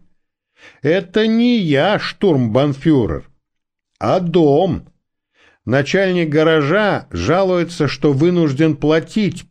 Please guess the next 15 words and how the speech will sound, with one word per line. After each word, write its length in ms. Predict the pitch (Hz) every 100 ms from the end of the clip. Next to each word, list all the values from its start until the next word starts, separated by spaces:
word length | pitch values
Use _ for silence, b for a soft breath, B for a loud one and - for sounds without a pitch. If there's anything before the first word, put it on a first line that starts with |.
| -
полякам, 920 | 139 147 156 220 214 - 117 80 65 _ _ _ -
типа 280 | 165 156 156
вот 320 | 156 180 180
этих, 580 | 180 131 - 85 - _ -
рейхсмарку 920 | 117 170 - - 190 180 104 - 151
в 140 | 151
день. 440 | 139 165 95 - _ _ _ b b b
Евреи 680 | 104 151 151 151 226 277 185
работали 600 | 127 123 151 175 202 214
бы 180 | 247
даром, 720 | 214 175 139 127 117 117 117 120 _ _ -
но 200 | 87 107
офицеры 840 | 117 156 147 - 269 226 120 - _
закатывали 800 | 80 78 135 175 180 175 165 160 160
истерики, 880 | 170 - - 196 175 151 - -